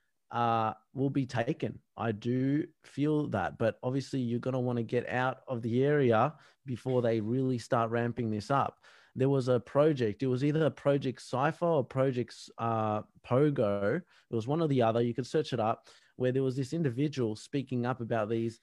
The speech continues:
uh, these White House highly classified, uh, projects that were going on. And this person died, like, a couple days after he released these audio pieces. And he talked about the fact that we were going to have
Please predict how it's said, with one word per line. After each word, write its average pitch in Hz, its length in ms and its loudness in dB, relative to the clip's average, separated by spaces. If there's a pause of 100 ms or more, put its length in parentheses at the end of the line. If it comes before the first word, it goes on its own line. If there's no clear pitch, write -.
(300)
uh, 107 220 2 (680)
these 113 240 -2
White 139 300 4
House 143 380 4
highly 151 380 4
classified, 123 1040 0 (340)
uh, 107 140 0
projects 117 540 -2
that 107 120 -4
were 107 80 -4
going 104 300 -2
on. 107 160 0
And 101 100 -2
this 117 140 -2 (200)
person 117 340 2
died, 107 260 2
like, 104 200 0
a 104 40 -6
couple 120 300 -4
days 104 200 -2
after 107 280 -2
he 104 180 -4
released 98 380 -4
these 101 160 -6
audio 110 340 0
pieces. 101 480 -8 (420)
And 127 140 -2
he 127 120 -4
talked 180 320 -4
about 147 420 2 (760)
the 123 120 2
fact 143 300 2
that 113 140 2
we 127 120 2
were 131 120 2
going 123 280 2
to 117 100 -4
have 107 340 0